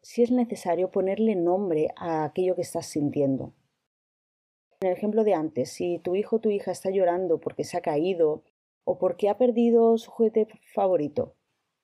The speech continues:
si tú le dices, "Venga, que eso no es nada, que tú ya eres grande, no llores".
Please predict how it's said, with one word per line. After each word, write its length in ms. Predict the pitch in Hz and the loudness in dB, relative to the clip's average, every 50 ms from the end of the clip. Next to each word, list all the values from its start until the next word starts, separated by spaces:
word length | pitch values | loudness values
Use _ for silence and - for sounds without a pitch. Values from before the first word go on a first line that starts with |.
| _ _ _ _ _ _ _ _ _ _ | _ _ _ _ _ _ _ _ _ _
si 160 | - - 220 | -6 -2 2
tú 120 | - 214 | 2 4
le 100 | 202 185 | 4 4
dices, 480 | 151 151 147 - - - 131 - - _ _ _ _ _ _ _ _ _ - | 2 0 -2 -4 -4 -6 -6 -6 -8 _ _ _ _ _ _ _ _ _ 2
"Venga, 480 | 165 170 175 175 175 175 156 160 160 | 4 6 6 6 4 4 2 0 0
que 100 | - 202 | 0 -2
eso 180 | 185 - - 202 | -2 0 0 0
no 80 | 202 | 0
es 120 | 196 190 - | 0 0 0
nada, 680 | 185 175 180 180 180 180 180 175 170 151 151 143 _ _ _ _ _ _ _ _ _ _ _ | 2 2 4 4 4 4 4 4 4 2 0 -2 _ _ _ _ _ _ _ _ _ _ _
que 120 | - 254 233 | -4 -4 0
tú 100 | 240 339 | 2 2
ya 120 | 359 370 | 4 4
eres 180 | 320 254 220 196 | 6 4 4 6
grande, 380 | 180 165 156 156 156 156 160 | 4 4 4 4 4 4 4
no 120 | 214 269 311 | 4 4 4
llores". 640 | 277 220 190 160 143 135 117 - - - - _ _ | 4 4 4 4 4 2 -2 -4 -6 -14 -20 _ _